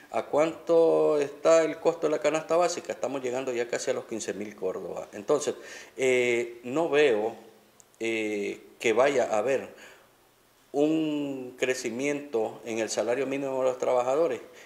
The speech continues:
eh, en este acuerdo de, de salario mínimo, sinceramente. ¿Por qué? Porque aquí, eh, no hay una ampliación fuerte,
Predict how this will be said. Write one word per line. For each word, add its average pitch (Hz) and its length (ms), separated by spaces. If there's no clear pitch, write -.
eh, 107 520
en 113 160
este 117 240
acuerdo 104 680
de, 104 200
de 104 140
salario 95 400
mínimo, 87 360
sinceramente. 90 680
¿Por 104 180
qué? 151 140
Porque 135 220
aquí, 156 540
eh, 123 640
no 151 280
hay 160 160
una 147 180
ampliación 143 680
fuerte, 147 680